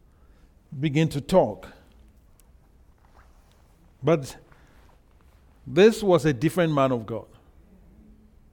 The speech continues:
This was a different man of God. But the woman conceived and bore a son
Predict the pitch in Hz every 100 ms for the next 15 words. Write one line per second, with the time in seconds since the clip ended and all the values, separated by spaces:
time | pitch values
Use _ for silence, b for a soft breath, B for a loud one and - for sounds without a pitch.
0 | _ 147 165 180 - 120 139 156 139 127
1 | 123 110 110 98 - _ - - - _
2 | - _ _ - - b b b 156 170
3 | 175 214 208 - 185 160 - - 277 160
4 | 143 - 170 160 151 143 185 214 190 -
5 | - 269 127